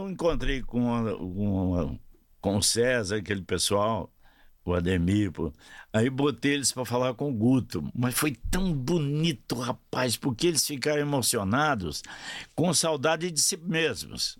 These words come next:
né? Na época. E o Guto muito emocionado, porque não via eles há trinta anos, entendeu? Foi lindo,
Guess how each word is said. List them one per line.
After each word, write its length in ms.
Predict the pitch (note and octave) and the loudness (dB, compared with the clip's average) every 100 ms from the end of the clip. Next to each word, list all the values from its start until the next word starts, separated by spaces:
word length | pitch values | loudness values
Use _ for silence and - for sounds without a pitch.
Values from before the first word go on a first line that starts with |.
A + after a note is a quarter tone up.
| - | 0
né? 360 | G2+ D3 B2+ E2 - - - - - - | 2 2 0 -4 -10 -10 -10 -16 -18 -6
Na 220 | F#2 A#2+ | 0 2
época. 400 | C3 A#2+ F#2 - - | 4 2 -2 -8 -4
E 120 | E3 | 2
o 80 | A3 | 2
Guto 320 | C#3+ D#3+ A3+ F3 | 2 0 2 0
muito 240 | F#3 E3+ | 0 0
emocionado, 640 | D#3+ D3+ A#2+ D3+ D3 D#3+ | -2 0 0 0 0 0
porque 180 | D#3 G3+ | 0 0
não 160 | A3 F3+ | 2 2
via 260 | C#3 F3 | 2 2
eles 240 | D#3 E3 E3 | 2 2 0
há 80 | F3+ | -2
trinta 400 | F3+ F3 C#3+ A2+ | 0 -2 0 0
anos, 480 | G2 C3 G2+ D2 E2 | 2 0 0 -4 -6
entendeu? 520 | E2+ G#2 A2 C3 G2 - - - - - | -4 0 2 2 0 -4 -4 -4 -10 -12
Foi 240 | - F3 A3+ | -2 0 2
lindo, 800 | E3+ F3 G3 F#3 B2 A2 G2 | 2 2 2 2 0 -2 -6